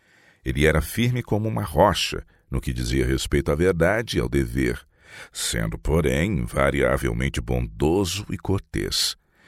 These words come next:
Sua vida era uma ilustração perfeita de verdadeira cortesia. Sempre tinha um olhar bondoso e uma palavra de conforto para os necessitados e oprimidos.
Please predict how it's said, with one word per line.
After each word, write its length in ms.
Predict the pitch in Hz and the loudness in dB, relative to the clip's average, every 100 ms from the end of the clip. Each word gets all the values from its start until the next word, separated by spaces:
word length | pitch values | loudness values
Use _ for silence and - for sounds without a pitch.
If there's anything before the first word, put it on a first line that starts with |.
| - - - | -20 -20 -10
Sua 320 | - 107 139 | -4 0 0
vida 440 | 90 127 135 147 | 0 0 2 2
era 340 | 98 110 113 67 | 4 2 2 0
uma 320 | 65 65 65 | 0 0 2
ilustração 640 | 73 117 104 - 60 - | 0 -2 -4 -2 -2 -2
perfeita 800 | 90 - 64 - - 101 92 98 | -2 0 -2 -2 -2 -2 -4 -6
de 140 | 78 62 | -4 -4
verdadeira 580 | 65 - 60 71 73 | -2 -2 -2 0 0
cortesia. 840 | 69 67 64 64 60 60 60 50 50 _ _ _ - - - | 0 -2 -2 -4 -4 -4 -6 -8 -10 _ _ _ -20 -16 -6
Sempre 400 | - - - - | -2 -2 -2 -6
tinha 340 | - 143 - | -4 -4 -2
um 180 | 67 62 | -2 0
olhar 320 | 60 67 71 | 0 2 0
bondoso 800 | 60 69 65 64 78 82 69 60 | 0 -2 -2 0 2 2 0 -2
e 120 | 60 | 0
uma 120 | 71 | 0
palavra 520 | 71 67 64 71 71 67 | 2 2 2 0 0 -2
de 80 | |
conforto 600 | - 65 - - 80 - | -2 -4 -4 -2 0 0
para 240 | - 71 65 | 0 0 2
os 140 | 67 | 0
necessitados 960 | 67 67 69 - - - 85 90 87 76 | -2 -4 -4 -6 -6 -2 0 0 0 2
e 60 | |
oprimidos. 840 | 78 78 82 80 50 - - - | 0 0 -2 -2 -4 -8 -6 -6